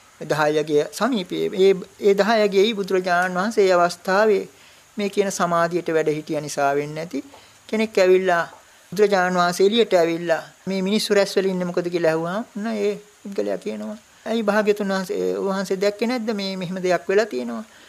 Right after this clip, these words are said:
"නැතේ" කියලා කිව්වා. "ඇහුනෙත් නැතේ" කියලා කිව්වා.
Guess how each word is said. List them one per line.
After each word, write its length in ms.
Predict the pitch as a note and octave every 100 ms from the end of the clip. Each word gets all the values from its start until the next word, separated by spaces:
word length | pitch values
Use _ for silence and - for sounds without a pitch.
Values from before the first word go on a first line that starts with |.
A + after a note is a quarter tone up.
| -
"නැතේ" 340 | - B3 B3+ A#3
කියලා 260 | G#3 -
කිව්වා. 380 | - - E2 - D#3 _ _ _ -
"ඇහුනෙත් 360 | F3+ C#4+ C#4 C4+
නැතේ" 320 | F#3+ F#3 F3+
කියලා 260 | F3 E3
කිව්වා. 380 | - - F#3 D#3